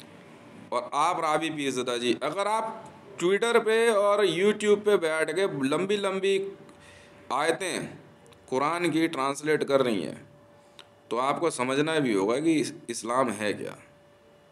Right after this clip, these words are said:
इस्लाम के अनुसार यदि आपने मुझसे निकाह फरमाया,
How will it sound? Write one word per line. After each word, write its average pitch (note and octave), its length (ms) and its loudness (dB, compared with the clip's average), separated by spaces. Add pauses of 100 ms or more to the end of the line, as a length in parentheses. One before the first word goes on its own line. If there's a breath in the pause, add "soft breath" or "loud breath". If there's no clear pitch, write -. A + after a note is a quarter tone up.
(1300)
इस्लाम C3 460 -2
के F3 80 0
अनुसार A2+ 760 0 (1400)
यदि E3 320 -2
आपने - 1300 -6
मुझसे C#3+ 300 -2
निकाह C3 280 -2
फरमाया, A#2+ 460 0